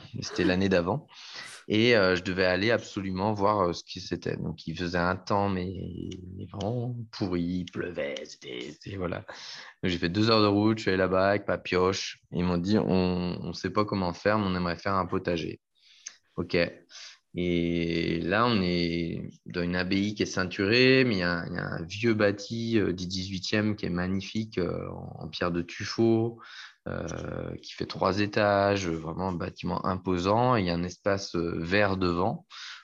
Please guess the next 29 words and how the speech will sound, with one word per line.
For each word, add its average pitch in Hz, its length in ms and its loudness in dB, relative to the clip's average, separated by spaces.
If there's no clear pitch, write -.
mais 87 260 2
il 107 40 6
n'y 98 60 4
a 87 60 2
pas 90 160 0
grand-chose 87 340 -2
qui 92 140 -2
pousse. 110 220 -2
Il - 20 -8
y 95 40 4
a 87 40 4
des 85 80 4
moutons 92 340 0
qui 107 120 -6
se 85 60 -4
baladent 92 360 0
et 98 80 -2
c'est 95 160 -8
tout, 80 160 -12
quoi. - 260 -10
Et 85 500 0
du 82 140 -6
coup, - 100 -4
on 117 80 2
a 92 80 4
creusé 90 340 2
un 87 140 2
peu, 113 480 0
euh, 87 560 -6